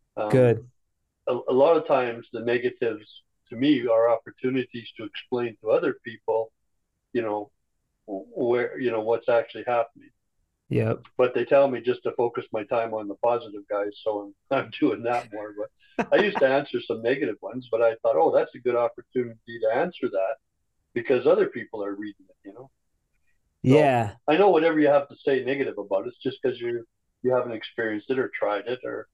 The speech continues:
Speaker 1: or
Speaker 2: Yeah.
Speaker 1: thought it through or taken a stopwatch to figure out where your time's going.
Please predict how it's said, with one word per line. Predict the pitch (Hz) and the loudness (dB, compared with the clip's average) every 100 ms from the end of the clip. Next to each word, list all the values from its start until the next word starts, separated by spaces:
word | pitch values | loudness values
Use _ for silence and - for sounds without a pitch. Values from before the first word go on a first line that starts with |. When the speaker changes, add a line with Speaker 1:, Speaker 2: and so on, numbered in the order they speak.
| _ _ - | _ _ 0
Speaker 1:
or | 113 | 2
Speaker 2:
Yeah. | 185 | 4
Speaker 1:
thought | 131 117 | 4 2
it | 101 _ - | -2 _ -4
through | 202 - _ _ _ _ | -2 -2 _ _ _ _
or | 123 117 | 0 2
taken | 135 131 110 | 0 0 -4
a | |
stopwatch | - 139 147 - - - - | -2 0 0 0 -2 -4 -6
to | - | -10
figure | 120 113 120 | -10 -4 0
out | 117 117 | 0 0
where | 120 117 | -8 -8
your | 117 - | -8 -4
time's | 160 180 - | -4 -4 -10
going. | 101 | -14